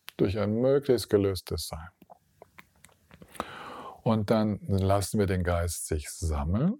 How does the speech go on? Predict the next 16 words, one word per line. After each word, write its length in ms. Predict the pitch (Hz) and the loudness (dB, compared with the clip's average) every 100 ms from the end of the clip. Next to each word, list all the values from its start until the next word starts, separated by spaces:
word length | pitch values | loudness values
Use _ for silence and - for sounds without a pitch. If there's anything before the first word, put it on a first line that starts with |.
| 226 | -4
indem 420 | 101 92 87 85 | -2 0 0 -2
wir 160 | 78 80 _ | -4 -8 _
immer 540 | - 180 135 90 82 - _ _ _ - _ | 2 4 4 0 -4 -14 _ _ _ -20 _
offener 580 | 80 92 - 113 113 113 | -2 0 0 0 0 0
werden, 360 | 113 113 131 | 0 0 -2
immer 440 | - 107 104 95 104 | -2 0 0 -2 -2
weniger 600 | 95 87 98 101 95 87 | -2 2 2 2 0 -2
greifen. 720 | 82 78 78 90 95 - 160 165 - - - - - - | -2 -4 -4 -4 -4 0 0 -2 -12 -14 -12 -14 -12 -2
Und 380 | 123 160 165 | 4 4 4
wir 120 | 120 104 | 4 2
befreien 760 | 98 90 - 95 101 131 147 | 2 -2 -2 2 2 2 2
den 180 | 120 107 | 0 0
Geist 540 | 95 98 110 117 - - | 2 2 0 -4 -6 -2
auch 360 | 101 107 104 | 2 0 -2
noch 400 | - 110 113 - - | -2 0 -2 -6 -16
von 720 | - - - 95 95 98 101 | -14 -12 -2 0 2 2 -2